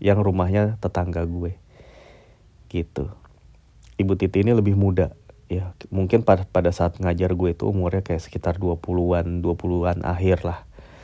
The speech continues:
Kalau Bu Narsi ini udah agak tua, kayaknya dulu tuh umur, kayak udah umur hampir empat puluhan lah. Ibu Siti kayak sekitar umur tiga puluhan.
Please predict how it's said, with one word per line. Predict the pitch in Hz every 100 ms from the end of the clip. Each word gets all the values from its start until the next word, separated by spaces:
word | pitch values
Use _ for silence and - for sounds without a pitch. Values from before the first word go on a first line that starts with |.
| - - -
Kalau | 92
Bu | 92 98
Narsi | 95 87 95
ini | 92 117
udah | 107 87
agak | 85 87 -
tua, | 104 92
kayaknya | - 90 107
dulu | 92 95 98
tuh | 104
umur, | 92 87 82
kayak | 85
udah | 85 85 85
umur | 87 87 - - - - - -
hampir | 98 95 92
empat | 90 90
puluhan | - 95 98 90 82 87
lah. | -
Ibu | 92 98
Siti | 95 92 - 110 -
kayak | - 87 -
sekitar | 90 85
umur | 85 87 82
tiga | 87 87
puluhan. | 82 90 87 87